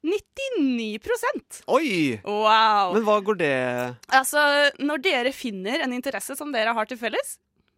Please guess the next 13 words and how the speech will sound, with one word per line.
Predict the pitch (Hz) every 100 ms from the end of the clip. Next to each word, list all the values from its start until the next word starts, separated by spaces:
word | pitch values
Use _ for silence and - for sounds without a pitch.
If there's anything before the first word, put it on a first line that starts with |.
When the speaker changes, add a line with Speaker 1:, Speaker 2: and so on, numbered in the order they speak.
| _ _
Speaker 1:
så | - - -
snakker | 277 - - 359 320 - -
dere | 101 185
om | 202
den. | 185 226 _ - -
Og | -
dere | 339 415
har | 466
så | - 480 453 466
mye | 427
å | 415
snakke | 415 -
om, | 392